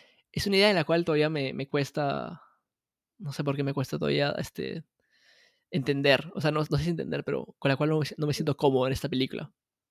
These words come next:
Speaker 2: A ver, yo
Speaker 1: particularmente.
Speaker 2: creo, yo creo que es porque es una película de Hollywood, a fin de cuentas, y estoy de acuerdo, o sea, a pesar de que me parezca interesante esta reflexión que hacen, sí que es verdad que en una, mm,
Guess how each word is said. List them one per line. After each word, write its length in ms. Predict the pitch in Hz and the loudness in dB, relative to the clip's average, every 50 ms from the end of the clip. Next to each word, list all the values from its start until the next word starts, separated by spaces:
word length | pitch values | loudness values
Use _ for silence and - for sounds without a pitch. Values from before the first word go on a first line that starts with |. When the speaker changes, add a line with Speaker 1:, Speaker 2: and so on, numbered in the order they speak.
| _ _ _ _ _ - - - - 139 - 139 143 | _ _ _ _ _ -20 -6 -4 -4 -2 -2 -4 -2
Speaker 2:
A 60 | 269 | 0
ver, 100 | 277 285 | 0 0
yo 100 | - 294 | 0 -2
Speaker 1:
particularmente. 20 | 285 | -4
Speaker 2:
creo, 220 | 147 135 - - - _ _ _ _ _ _ _ _ _ _ _ _ _ | -6 -8 -10 -12 -18 _ _ _ _ _ _ _ _ _ _ _ _ _
yo 200 | 220 214 247 247 | -4 -4 -4 -4
creo 200 | - 339 370 370 | -2 -6 -6 -4
que 60 | - 262 | -4 -6
es 80 | 247 | -6
porque 240 | - - 233 226 226 | -4 -8 -6 -4 -4
es 60 | 220 - | -2 -2
una 140 | 208 208 208 | -2 -2 -2
película 300 | 214 208 202 220 226 175 | -4 -2 0 2 2 2
de 60 | 170 - | 0 0
Hollywood, 300 | - 180 175 160 151 151 | -4 -4 -4 -4 -6 -8
a 40 | 170 | -10
fin 180 | - - 202 190 | -10 -8 -8 -8
de 100 | 185 175 | -6 -2
cuentas, 520 | - 185 185 190 185 - - - - _ _ - - - _ _ | -2 -2 -2 -2 -6 -10 -12 -14 -20 _ _ -20 -20 -20 _ _
y 80 | 185 | -6
estoy 180 | 196 - - 247 | -4 0 4 6
de 60 | 247 | 6
acuerdo, 380 | 214 - - 190 196 180 175 160 | 6 6 4 4 4 4 0 -4
o 40 | 170 | -6
sea, 320 | - - 185 190 - - _ _ _ _ - _ _ _ | -8 -8 -8 -8 -8 -10 _ _ _ _ -20 _ _ _
a 100 | - 190 | -4 -4
pesar 260 | 190 185 - 208 202 220 | -4 -4 -2 0 0 0
de 60 | 247 | 2
que 60 | 240 | 0
me 80 | 226 214 | 0 0
parezca 260 | 196 196 196 - 226 | 0 -2 -2 -4 -6
interesante 580 | 214 190 196 196 196 190 - 190 208 214 214 190 | -4 -4 -4 -6 -6 -4 -4 -4 -4 -4 -6 -6
esta 160 | 185 - 196 | -8 -6 -6
reflexión 440 | 185 185 185 202 190 - 196 196 185 | -6 -6 -8 -12 -10 -8 -10 -8 -2
que 100 | 190 185 | -2 -2
hacen, 440 | 190 190 - - 196 214 220 - _ _ _ _ _ _ _ _ _ _ | -2 -2 -6 -10 -10 -8 -10 -12 _ _ _ _ _ _ _ _ _ _
sí 160 | - - 202 | -12 -10 -6
que 80 | - 202 | -6 -2
es 80 | 196 | 0
verdad 320 | 196 196 202 208 196 196 - | 0 2 2 0 -2 -2 -6
que 120 | - - 185 | -6 -4 -4
en 140 | 180 180 185 | -2 -2 -2
una, 460 | 190 190 196 196 196 196 196 196 196 | -4 -4 -4 -4 -4 -2 -2 -2 -4
mm, 460 | 196 196 196 196 196 196 202 214 - | -4 -6 -8 -10 -10 -12 -12 -14 -16